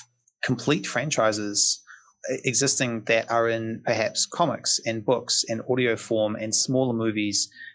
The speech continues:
and all these things. Like, like, not everyone is trying to make the Marvel Cinematic Universe. And it's not that you would just wholesale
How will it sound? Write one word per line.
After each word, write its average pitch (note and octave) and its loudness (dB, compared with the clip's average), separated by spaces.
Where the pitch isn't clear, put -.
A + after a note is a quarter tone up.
and A2 2
all C3+ 4
these B2 2
things. A#2 -2
Like, A2+ 0
like, A#2 0
not D3 6
everyone C#3 2
is A#2 0
trying A#2+ 0
to A#2+ -6
make A2+ -2
the A2 -6
Marvel G#2+ -2
Cinematic A2 -2
Universe. G#2 -2
And B2 2
it's B2 -2
not D3+ 0
that D3 -2
you B2+ 2
would A#2+ 0
just A#2+ 0
wholesale A#2+ 2